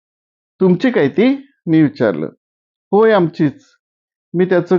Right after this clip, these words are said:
खुरपं, पिशवी परत दिली आणि विचारलं, "दगड्या कुठं आहे?" "त्यो सीपीआर मध्ये ॲडमिट आहे, अतिदक्षता विभागात हाय, ऑक्सिजन लावलाय, व्हेंटिलेटर का काय म्हणतात त्यावर त्यो हाय,"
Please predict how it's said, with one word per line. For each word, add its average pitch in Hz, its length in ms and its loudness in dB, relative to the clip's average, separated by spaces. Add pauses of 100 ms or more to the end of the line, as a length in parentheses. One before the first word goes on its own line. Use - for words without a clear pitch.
खुरपं, 175 540 2
पिशवी 170 420 0
परत 156 260 0
दिली 143 580 0
आणि 147 200 0
विचारलं, 139 680 0 (680)
"दगड्या 175 380 2
कुठं 202 200 -2
आहे?" 98 180 -2 (1080)
"त्यो 185 320 4
सीपीआर 180 480 0
मध्ये 180 260 -2
ॲडमिट 156 400 0
आहे, 107 240 -2 (220)
अतिदक्षता 160 720 -2
विभागात 147 460 2
हाय, 139 380 -2 (580)
ऑक्सिजन 160 480 0
लावलाय, 143 560 0 (640)
व्हेंटिलेटर 170 760 2
का 175 140 -2
काय 160 240 0
म्हणतात 156 380 0
त्यावर 147 360 0
त्यो 156 180 0
हाय," 127 280 -2